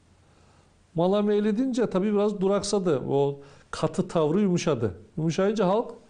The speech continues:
tekrar üzerine ısrar ettiler.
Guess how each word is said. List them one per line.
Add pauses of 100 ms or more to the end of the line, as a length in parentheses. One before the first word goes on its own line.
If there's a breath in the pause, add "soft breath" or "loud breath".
(380 loud breath)
tekrar
üzerine (680 soft breath)
ısrar
ettiler.